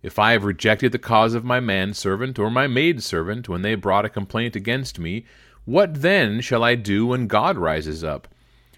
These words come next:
When he makes inquiry, what shall I answer him? Did not he who made me in the womb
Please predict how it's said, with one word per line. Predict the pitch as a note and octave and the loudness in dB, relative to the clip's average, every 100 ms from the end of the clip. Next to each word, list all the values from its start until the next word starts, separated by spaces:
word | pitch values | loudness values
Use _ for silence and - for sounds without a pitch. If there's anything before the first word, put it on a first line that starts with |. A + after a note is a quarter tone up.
| - | -2
When | A#2 | 2
he | G3+ | 4
makes | G3 F#3 - | 4 2 -2
inquiry, | G2 F#2+ - E2+ D#2 G2+ | -6 -4 -2 -2 0 -2
what | A2 F#2 F2 | -2 -4 -2
shall | - | -2
I | A2+ A#2+ | 0 2
answer | A#2+ D3+ A2+ | 0 -2 -4
him? | F2 E2 E2 _ _ _ | -4 -6 -10 _ _ _
Did | - C#3 | -2 0
not | C#3 C#3 C3+ - | 2 2 0 -2
he | B2+ C3 D3 | -2 0 0
who | A#2+ | -2
made | A2+ A2 C#3 C3+ | 0 0 0 0
me | C3+ D3 | -2 -4
in | A#2 D3+ E3 | -4 -4 -2
the | C#3 | 0
womb | G#2 A#2+ C3 D3 D#3 | 0 0 -2 -6 -8